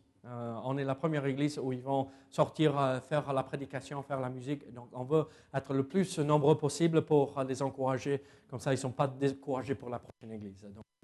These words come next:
soyez sûr que vous invitez, euh, le plus de monde possible.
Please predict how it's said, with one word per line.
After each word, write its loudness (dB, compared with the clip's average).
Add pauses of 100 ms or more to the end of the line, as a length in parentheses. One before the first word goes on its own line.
(360)
soyez -6
sûr -2
que -10
vous -8
invitez, -6 (300)
euh, -16 (640)
le -16
plus -14
de -10
monde -6
possible. -12